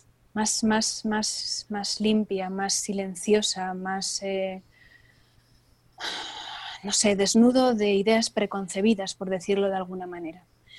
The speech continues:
Entonces, ese, ese ya es un inicio emocional, porque si realmente no sintieses, eh, ningún interés ni ningún aprecio, eh, ¿qué puñetas te vas a sentar ahí delante a pasar, eh, cinco horas observando algo que no te interesa?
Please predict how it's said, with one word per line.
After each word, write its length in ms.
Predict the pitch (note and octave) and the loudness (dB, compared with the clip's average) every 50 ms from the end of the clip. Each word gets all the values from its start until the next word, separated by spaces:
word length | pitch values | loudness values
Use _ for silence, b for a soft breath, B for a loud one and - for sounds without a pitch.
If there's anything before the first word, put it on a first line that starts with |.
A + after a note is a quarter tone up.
| B B B _ | B B B _
Entonces, 300 | G#3+ G3+ A3 A#3 B3 - | 2 4 6 6 4 4
ese, 200 | - C#4+ C4 - | 4 2 2 2
ese 240 | - A3 - - C#4+ | 2 0 2 4 4
ya 240 | C4+ C#4 C4+ C4+ B3+ | 6 6 6 6 4
es 180 | A#3 A#3 - - | 2 2 0 0
un 220 | G#3 G3+ G3+ - | 0 0 -2 -2
inicio 380 | - F#3+ G3+ A3 C4 - - A#3 | -2 0 0 0 0 2 0 0
emocional, 540 | G3+ F#3+ F#3 E3+ - F#3+ F#3+ F#3 F#3 F#3 F3+ | 0 0 -4 -6 -8 -6 -6 -6 -6 -8 -8
porque 200 | - - - G#3+ | -10 -8 -6 -6
si 140 | F#3 - F#3+ | -4 -4 -2
realmente 420 | - F#3+ G3 G#3+ A#3 B3 A#3+ A#3+ | 0 0 2 2 2 2 0 0
no 80 | A3+ G#3 | -2 -4
sintieses, 720 | - - A3 A3 G#3+ A#3 A3 G#3+ - A3 A3 G#3+ - - | -2 -2 -2 2 2 2 2 2 0 0 0 -2 -2 -2
eh, 480 | G#3 G3 G3 F#3+ F#3+ F#3 F#3 F4+ E4+ - _ | -2 -2 0 0 -2 -2 -4 -6 -8 -10 _
ningún 300 | F#3 F#3 G3 G3 G#3 A3+ | -10 -8 -4 0 2 4
interés 460 | A3+ A3+ G#3+ G3 F#3+ G#3 A#3 A#3+ A#3 | 4 4 2 2 2 0 0 0 -2
ni 80 | G3+ F#3+ | -6 -10
ningún 240 | F#3 F#3 F#3+ G3 G3+ | -12 -10 -8 -6 -6
aprecio, 500 | G3+ G3 - G3 F#3+ - - A3+ A#3+ C4+ B B B B B B B B B B _ _ _ | -4 -2 -2 -4 -4 0 0 -2 -2 -2 B B B B B B B B B B _ _ _
eh, 60 | - - - - - _ | -12 -12 -12 -12 -12 _
¿qué 100 | - F3+ | -8 -8
puñetas 500 | E3+ - F3 F3 F3+ - F#3+ - C4+ - | -6 -6 -6 -4 -4 -2 2 2 2 2
te 60 | - E3+ | 2 0
vas 160 | D#3+ - - | 0 0 0
a 40 | E3+ | 0
sentar 360 | - - F3 E3+ - F#3 F#3 | 0 -2 -4 -4 -2 0 2
ahí 120 | F#3 F#3+ | 2 2
delante 500 | F3+ F#3 F3 F3+ F3+ F3+ F#3 - A#3 A3+ | 2 0 -2 -4 -6 -6 -2 0 0 0
a 80 | F#3 F3 | 0 0
pasar, 420 | - - - - - F3+ F3+ F3+ F#3 | -4 -8 -8 -6 -4 -6 -4 -2 -4
eh, 180 | F3+ F3+ F3 - | -4 -4 -4 -4
cinco 360 | - F#3+ F#3 F3 - G3+ G3 F#3+ | -4 -4 -4 -2 0 2 2 2
horas 380 | F#3+ F#3 F3+ G3 B3 - - | 2 2 2 2 0 0 -2
observando 540 | F#3+ E3+ - - E3 F3 F3+ E3+ F3 F3+ E3+ | -4 -6 -4 -4 -4 -4 -4 -6 -6 -6 -8
algo 180 | E3+ F3 G3+ A#3 | -6 -6 -6 -6
que 120 | - F3+ | -4 -4
no 100 | E3 D#3+ | -6 -6
te 100 | - _ | -8 _
interesa? 400 | _ - - D#3 - - - - | _ -18 -16 -16 -12 -8 -8 -8